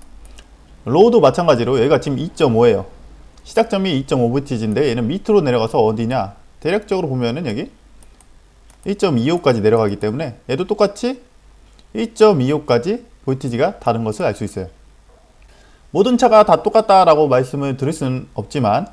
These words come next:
대부분의 차들이 작동하는 시스템은 다 똑같아요. 자, 그리고 여기서 위로 올라가고 내려가는 이 전체적인 패턴들을 보시면 여기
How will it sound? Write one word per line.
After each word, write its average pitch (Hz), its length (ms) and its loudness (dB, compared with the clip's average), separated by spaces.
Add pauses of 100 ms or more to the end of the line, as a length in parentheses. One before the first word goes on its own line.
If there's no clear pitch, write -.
(760)
대부분의 196 580 2
차들이 185 560 0
작동하는 156 500 -2
시스템은 156 600 -6
다 143 180 -2
똑같아요. 104 360 -6 (580)
자, 143 60 -4
그리고 190 380 4
여기서 135 420 0
위로 208 260 2
올라가고 139 840 0 (160)
내려가는 127 540 0 (380)
이 196 220 -2
전체적인 190 560 0
패턴들을 214 420 0
보시면 131 340 -4
여기 147 440 -2